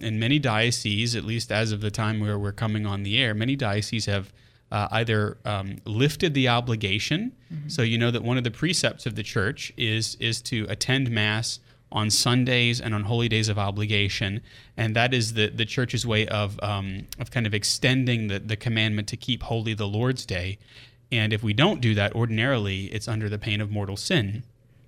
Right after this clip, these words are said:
Speaker 1: Many bishops have lifted that, uh, that obligation so that if you're in one of the, the categories where your health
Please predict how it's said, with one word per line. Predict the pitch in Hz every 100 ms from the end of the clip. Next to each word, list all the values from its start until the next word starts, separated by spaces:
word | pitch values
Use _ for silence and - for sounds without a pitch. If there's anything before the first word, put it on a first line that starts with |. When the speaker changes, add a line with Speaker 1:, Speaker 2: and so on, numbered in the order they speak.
| _ -
Speaker 1:
Many | 147 135 151
bishops | 147 135 - 123
have | 123 104
lifted | 107 143 - - 113 107 - - - -
that, | 110 117 107 107 -
uh, | 107 104 98 -
that | 113 113 104 101 - -
obligation | - 107 107 104 117 143 - 92 95 - - -
so | - 123 113
that | 110 107 -
if | 113 117
you're | 110
in | 101 110
one | 117
of | 120 110
the, | 104 98 95 90
the | 104 98 98
categories | - 120 117 117 113 107 104
where | 107 104
your | 98 98
health | 107 117 123 -